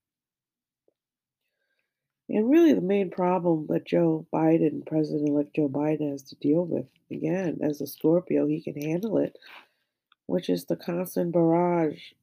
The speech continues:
of fake news. And since he represents a sign of truth, fake news doesn't faze him. He sees right through the facade. He's not gonna fall prey to all those little pokes that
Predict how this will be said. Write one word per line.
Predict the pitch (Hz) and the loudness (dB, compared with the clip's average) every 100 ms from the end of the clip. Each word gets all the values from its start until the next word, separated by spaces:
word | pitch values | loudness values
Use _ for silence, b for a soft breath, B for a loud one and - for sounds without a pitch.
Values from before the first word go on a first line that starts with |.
| _ - | _ -6
of | 156 147 143 _ - | -2 -2 -4 _ 4
fake | 170 160 | 4 4
news. | 151 165 170 131 - - _ _ _ _ _ _ _ _ _ _ _ | 0 2 2 0 -6 -20 _ _ _ _ _ _ _ _ _ _ _
And | - | -12
since | 151 180 165 | -6 -6 -4
he | 202 | -2
represents | 180 180 175 170 165 165 - | 2 0 0 -4 -2 -4 -6
a | |
sign | - 156 165 147 | -10 -4 -2 -2
of | 135 | -4
truth, | - 208 202 139 - _ _ _ _ _ _ _ - | -8 -4 0 0 -2 _ _ _ _ _ _ _ 0
fake | 214 208 | 0 0
news | 196 214 180 | 0 2 4
doesn't | 175 156 143 | 2 0 -6
faze | 190 202 185 | -2 -2 -2
him. | 175 139 - _ _ | -6 -8 -10 _ _
He | - 170 | -8 -6
sees | - 220 170 | -2 -2 0
right | 180 175 | 2 2
through | 180 175 | 2 2
the | 170 | 0
facade. | - 135 190 208 175 - - _ b b b b _ _ | -2 -4 -4 -2 -4 -6 -10 _ b b b b _ _
He's | 190 196 | -2 0
not | 233 240 | 0 2
gonna | 226 190 | 0 0
fall | - 202 185 | 2 2 2
prey | - 214 226 208 | -2 0 4 4
to | 185 | 6
all | 175 180 185 | 4 6 4
those | 170 | 4
little | 175 190 180 156 - _ _ _ _ _ _ _ _ _ _ _ - | 2 2 2 2 -2 _ _ _ _ _ _ _ _ _ _ _ -8
pokes | - 233 214 - - | 2 6 6 2 -2
that | 170 156 156 | 2 4 2